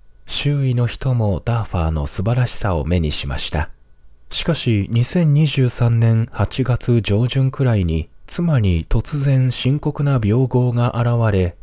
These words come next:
胆のうあたりが異常に痛くなりました。伴って体が寒かったり暑かったり、吐きそうになったりして、多くの症状が現れ、一晩中眠れませんでした。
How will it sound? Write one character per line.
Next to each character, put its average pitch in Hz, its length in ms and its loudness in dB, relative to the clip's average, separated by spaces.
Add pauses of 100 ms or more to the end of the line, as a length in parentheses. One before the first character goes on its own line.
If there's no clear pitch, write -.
胆 135 260 0
の 160 240 -2
う - 60 -2
あ - 40 -2
た 135 120 -2
り 104 120 0
が 78 240 -2
異 82 180 -6
常 127 300 -4
に 117 200 -2
痛 131 320 -2
く 85 160 -4
な 76 100 -2
り 67 100 -6
ま 71 120 -6
し - 100 -8
た。 - 220 -4 (640)
伴 139 340 0
っ - 20 -2
て 135 380 2
体 147 420 2
が 143 140 2
寒 160 300 -2
か 135 100 0
っ - 140 -2
た 110 120 0
り 113 160 0
暑 - 280 -4
か 135 100 -2
っ 131 60 -4 (100)
た 101 140 0
り、 92 200 0
吐 - 280 -4
き - 20 -8
そ 156 280 0
う - 20 4
に 127 100 4
な 127 120 4
っ - 40 -4
た - 160 -2
り 113 100 4
し - 140 -4
て、 110 320 2
多 160 240 0
く 139 160 -4
の 123 140 2
症 135 260 2
状 131 260 2
が 110 240 0
現 110 320 2
れ、 90 220 0
一 - 260 -4
晩 139 220 0
中 127 320 2
眠 95 320 0
れ 104 100 0
ま 98 140 0
せ 104 140 -4
ん 82 80 -2
で 78 100 -2
し - 80 -8
た。 82 220 -2